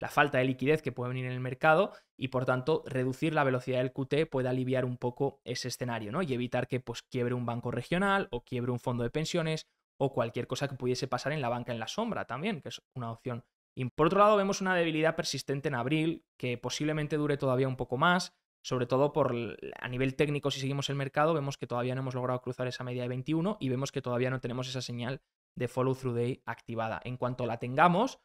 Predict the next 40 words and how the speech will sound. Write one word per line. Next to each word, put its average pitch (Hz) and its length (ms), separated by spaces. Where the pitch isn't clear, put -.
pues 156 200
ahí 151 180
podría 131 300
empezar 131 280
una 123 140
nueva 120 140
extensión. - 640
Ahora 165 240
que 185 60
es 175 100
importante 165 600
no 139 180
perder 156 300
los 170 160
cuatro 123 240
mil 123 180
novecientos 135 480
sesenta 120 260
y 113 60
siete 123 240
puntos, 214 400
porque 127 240
si 127 140
perdiésemos 156 640
esos 151 260
ni-, 143 160
ese 147 220
nivel, 165 360
se - 200
haría, 147 440
tend-, 127 220
se 127 300
reiniciaría 127 800
el 131 100
contador 143 640
y 131 200
posiblemente 120 760
haríamos 113 360
otra 98 200
pata, 101 400